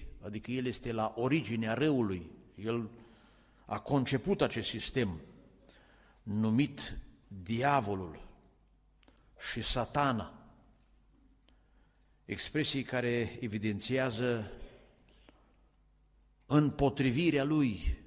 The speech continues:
Satan înseamnă adversar. El mai este numit, vă amintesc de cazul ispitirii din Evanghelii, ispititorul, și nu numai, și în unu Tesaloniceni trei cu cinci la fel este numit,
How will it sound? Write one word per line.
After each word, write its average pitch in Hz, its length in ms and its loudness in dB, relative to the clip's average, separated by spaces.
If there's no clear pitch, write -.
Satan 147 540 2
înseamnă 139 560 0
adversar. 127 1080 0
El 160 200 4
mai 175 160 4
este 170 600 2
numit, 143 600 0
vă 127 120 -6
amintesc 123 560 -2
de 113 240 -4
cazul 110 360 -2
ispitirii 113 500 -4
din 110 160 0
Evanghelii, 107 920 -2
ispititorul, 120 880 -2
și - 120 -6
nu 143 120 4
numai, 98 340 2
și - 160 -6
în 117 60 -2
unu 117 180 2
Tesaloniceni 110 580 -2
trei 120 180 -2
cu 123 120 -6
cinci 131 300 -4
la 131 120 -2
fel 135 220 -2
este 110 220 -6
numit, 101 360 -4